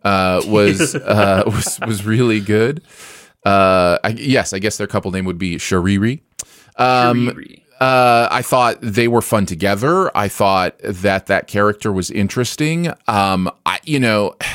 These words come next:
Speaker 1: <sighs> it became clear pretty quickly that, that the Ironheart thing is an Iron Man thing, and I don't know that the movie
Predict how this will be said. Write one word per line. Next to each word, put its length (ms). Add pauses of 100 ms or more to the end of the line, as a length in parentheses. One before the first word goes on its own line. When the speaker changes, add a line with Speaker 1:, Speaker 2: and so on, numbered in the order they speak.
(180)
Speaker 1:
<sighs> 400
it 80
became 280
clear 300
pretty 240
quickly 560
that, 380 (200)
that 420
the 180
Ironheart 500
thing 320
is 520 (100)
an 100
Iron 320
Man 360
thing, 480
and 120
I 80
don't 380
know 420
that 220
the 80
movie 760